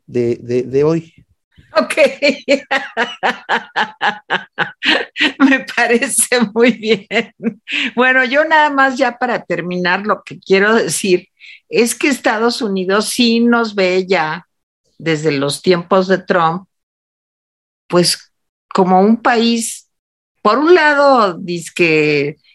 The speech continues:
Speaker 2: echa pleito López y lo que ustedes quieran, <laughs> híjole, pero a la hora de la migración,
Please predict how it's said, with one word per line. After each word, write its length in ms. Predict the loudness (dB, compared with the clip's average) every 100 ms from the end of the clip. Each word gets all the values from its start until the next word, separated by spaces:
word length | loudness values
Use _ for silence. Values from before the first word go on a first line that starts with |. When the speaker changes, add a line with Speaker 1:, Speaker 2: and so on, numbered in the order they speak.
| _
Speaker 2:
echa 420 | -2 2 0 0
pleito 540 | 2 4 4 2 -2
López 720 | 0 0 0 0 -2 -4 -4 -4
y 40 |
lo 160 | -2 -2
que 120 | -4
ustedes 380 | 0 0 0 0
quieran, 400 | 0 2 0 -2
<laughs> 80 | -4
híjole, 640 | -4 -6 -4 0 2 0
pero 200 | -2 -2 0
a 100 | 0
la 200 | 2 2
hora 240 | 2 0
de 80 | 0
la 160 | -4
migración, 960 | -6 -8 -4 -2 -2 -2 -2 -2 -4